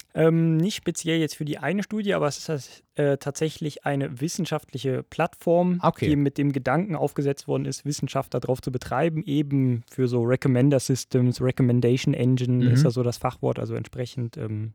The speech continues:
Speaker 1: die Algorithmen dafür zu entwickeln, aber auch so, so Studien jetzt zu machen, dass man, ne, Gamification draufsetzen kann.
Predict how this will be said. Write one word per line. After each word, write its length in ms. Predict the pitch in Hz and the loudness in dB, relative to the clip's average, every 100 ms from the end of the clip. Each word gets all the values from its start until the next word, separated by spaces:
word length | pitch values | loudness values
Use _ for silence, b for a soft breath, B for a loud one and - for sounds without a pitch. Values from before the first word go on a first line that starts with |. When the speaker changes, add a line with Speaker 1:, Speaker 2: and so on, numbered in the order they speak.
| - | -8
Speaker 1:
die 80 | 135 | -4
Algorithmen 500 | 120 123 135 - 147 | -2 0 0 2 2
dafür 360 | 135 - 135 | 2 0 -4
zu 120 | - 131 | -4 -4
entwickeln, 440 | 123 127 - 127 | -2 -4 -4 -2
aber 160 | 117 120 | 0 0
auch 160 | 123 | 0
so, 380 | 135 143 156 151 _ | 0 4 4 0 _
so 160 | 147 | -6
Studien 480 | 139 151 143 139 131 | -4 -2 0 0 0
jetzt 300 | 127 - - | -2 -6 -12
zu 100 | - | -6
machen, 260 | 127 120 127 | -6 -4 -6
dass 140 | 117 | -6
man, 140 | 113 110 | -6 -2
ne, 200 | 156 143 | -4 -4
Gamification 600 | 135 120 - - 139 - | -6 -8 -8 -6 -6 -2
draufsetzen 540 | 127 120 - 123 - | 0 0 -2 -8 -8
kann. 260 | - 123 | -4 -4